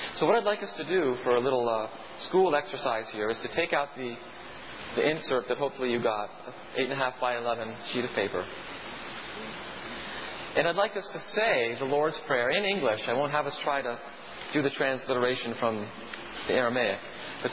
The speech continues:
say the English that's on the far right-hand column, just to have a sense of what that feels like. And this is a, a, a possible translation from Luke's version of the Lord's Prayer in Aramaic.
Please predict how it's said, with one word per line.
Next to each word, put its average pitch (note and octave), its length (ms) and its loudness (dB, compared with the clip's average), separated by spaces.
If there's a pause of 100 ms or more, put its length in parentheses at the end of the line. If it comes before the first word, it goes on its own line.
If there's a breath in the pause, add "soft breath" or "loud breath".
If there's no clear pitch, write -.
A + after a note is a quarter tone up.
say F#3+ 280 4
the D3 380 0 (840)
English D3+ 340 0 (680)
that's A#2+ 140 0
on B2+ 120 4
the A#2+ 140 -2
far C#3+ 220 4
right-hand B2+ 460 0
column, F#2+ 320 -2 (200)
just C#4 200 0
to F#3+ 60 2
have D#3 180 0
a C#3 120 -8
sense C3+ 220 0
of A#2+ 140 -6
what A#2 180 2
that G#2+ 180 2 (720)
feels C#3 300 4
like. F#2 260 0
And G#2 100 -2
this B2+ 60 0
is C#3 180 -2
a, - 380 0
a, - 540 0
a - 20 -4
possible F3 500 -2
translation A#2+ 640 0 (460 loud breath)
from B2 160 0
Luke's F3 420 2
version G#2 460 2 (640)
of A#2+ 120 0
the B2 60 0
Lord's A#2+ 300 4 (100)
Prayer G2+ 240 4
in G#2 100 0
Aramaic. G2 420 2